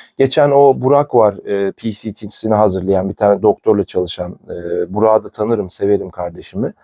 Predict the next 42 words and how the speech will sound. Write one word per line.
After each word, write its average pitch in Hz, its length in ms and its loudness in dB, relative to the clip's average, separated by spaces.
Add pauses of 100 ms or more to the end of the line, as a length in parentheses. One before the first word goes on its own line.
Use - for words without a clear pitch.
(500)
E, - 60 0
ondan 98 280 4
sonra 131 340 2
o 127 120 2
da 127 220 4
açıklama 107 480 0
yaptı. 92 320 -6
Dedi 101 200 -6
ki 123 200 0
hayır 110 420 2
dedi. 92 320 -8 (360)
Biz 110 180 -4
herhangi 110 340 2
bir 110 60 0
para 110 240 2
talebinde 104 520 0
bulunmadık 101 580 -4
dedi. 82 280 -16 (400)
P 107 140 -2
C 104 220 -2
T'lerini 104 440 2
yaptırdık 95 640 -2
dedi. 87 340 -8 (320)
Tavsiyeler 104 680 2
verdik 95 440 0
dedi. 87 160 -14
Bilmem 110 380 0
ne 104 160 -4
dedi. 139 260 -4 (280)
Samet 147 380 0
de 151 100 0
çıktı - 280 -4
onun 143 160 4
hakkında 127 440 0
dedi 127 220 -2
ki 107 120 -8
işte - 240 -6
yok 127 280 2
dedi. 101 180 -2
Onlar 117 260 2
hikaye 110 560 2
dedi. 76 120 -20